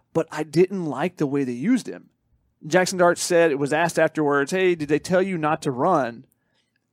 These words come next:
And he was like, "Uh, kinda," is, is basically what he said. <laughs> Paraphrasing here, but he's like,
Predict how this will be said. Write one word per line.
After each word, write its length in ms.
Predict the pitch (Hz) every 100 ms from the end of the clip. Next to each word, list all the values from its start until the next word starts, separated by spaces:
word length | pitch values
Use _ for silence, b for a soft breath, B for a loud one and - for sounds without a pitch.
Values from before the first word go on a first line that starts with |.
| _
And 320 | 160 165 165 175
he 40 |
was 140 | 180
like, 240 | 208 196 -
"Uh, 760 | 233 254 247 240 233 233 233 233 -
kinda," 480 | 415 302 - 113 - 117 -
is, 100 | 165
is 180 | 180 175
basically 400 | 202 190 233 165
what 120 | 151
he 60 | 139
said. 260 | 139 120
<laughs> 20 |
Paraphrasing 520 | 214 220 185 156 147 139
here, 180 | 139
but 120 | 135 147
he's 180 | 160
like, 300 | 165 160 -